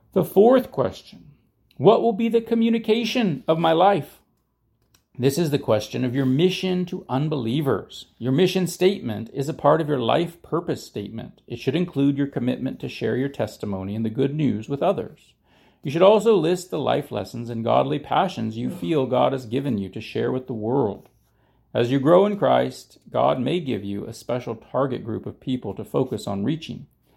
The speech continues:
Be sure to add this to your statement. If you are a parent, part of your mission is to raise your children to know Christ,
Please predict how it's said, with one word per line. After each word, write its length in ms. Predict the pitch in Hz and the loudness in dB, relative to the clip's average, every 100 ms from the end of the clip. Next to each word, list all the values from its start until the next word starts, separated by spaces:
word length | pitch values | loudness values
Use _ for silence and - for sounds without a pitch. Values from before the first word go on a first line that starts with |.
| _ _ | _ _
Be 80 | 127 | -6
sure 180 | 120 165 | 0 2
to 160 | 180 | 4
add 260 | 170 196 156 | 4 4 4
this 200 | 107 98 | -2 -6
to 100 | - | -10
your 100 | 104 | -10
statement. 540 | 101 139 143 110 104 - _ _ _ _ _ - | -8 -8 -8 -8 -14 -18 _ _ _ _ _ -12
If 120 | 117 | -2
you 120 | 160 | 4
are 80 | 196 | 4
a 100 | 196 | 4
parent, 460 | 196 170 104 101 _ _ | 0 -2 -4 -8 _ _
part 240 | 113 120 | -2 -2
of 80 | 120 | -2
your 100 | 123 | -2
mission 300 | 139 143 151 | -2 -4 -6
is 120 | 151 | -8
to 120 | - 143 | -4 -2
raise 320 | 147 160 160 | 0 0 -2
your 120 | 156 | -6
children 440 | - 170 165 165 156 | -4 -4 -4 -6 -6
to 100 | 151 | -4
know 200 | 151 175 | -2 -2
Christ, 580 | 139 98 139 - _ | -2 -4 -6 -18 _